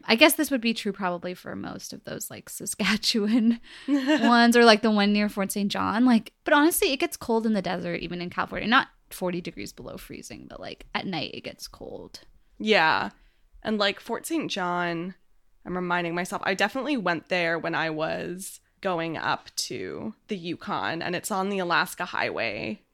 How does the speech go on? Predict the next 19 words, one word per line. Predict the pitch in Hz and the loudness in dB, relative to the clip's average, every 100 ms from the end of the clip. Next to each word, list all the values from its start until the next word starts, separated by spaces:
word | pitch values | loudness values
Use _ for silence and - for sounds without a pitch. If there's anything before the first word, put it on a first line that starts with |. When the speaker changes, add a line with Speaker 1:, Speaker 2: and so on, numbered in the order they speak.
| _ - | _ 0
Speaker 2:
I | |
guess, | 247 370 - - - _ - | 2 0 -2 -6 -10 _ -4
yeah, | 208 190 - - | 4 4 4 2
that | 240 302 | 4 4
area | 480 480 427 | 4 2 4
is | 359 | 2
pretty | - 262 220 | 0 -4 -2
arid | 170 185 175 175 | 0 0 -2 -4
too. | - 202 165 110 | -6 -4 -4 -4
Like, | - 104 - - | -4 -4 -6 -2
Speaker 1:
Mm-hmm. | 233 226 190 180 180 - _ - | 2 2 0 -6 -10 -14 _ -8
Speaker 2:
there's | 202 208 | -4 -2
definitely | 214 190 202 254 | -2 -2 -4 -4
some, | 233 226 | -4 -2
like, | 214 175 | -2 -4
drier | 185 175 175 175 | -4 -2 -2 -4
sections | - - - - 98 | -6 -6 -6 -8 -8
of | - | -8
it. | - - | -8 -8